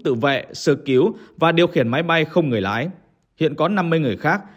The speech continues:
đang tham gia khóa huấn luyện. Nhóm thứ ba sẽ bắt đầu vào tháng tư.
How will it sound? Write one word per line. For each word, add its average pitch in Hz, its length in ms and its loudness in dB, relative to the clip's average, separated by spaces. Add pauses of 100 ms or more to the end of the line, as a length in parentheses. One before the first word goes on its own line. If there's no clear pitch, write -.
(140)
đang 165 160 -2
tham 165 160 0
gia 156 200 2
khóa 135 180 -4
huấn 160 180 0
luyện. 135 400 0
Nhóm 147 200 -2
thứ 185 80 6
ba 160 320 2
sẽ - 160 -2
bắt 202 160 0
đầu 127 160 4
vào 101 100 -4
tháng 117 160 -6
tư. 143 260 4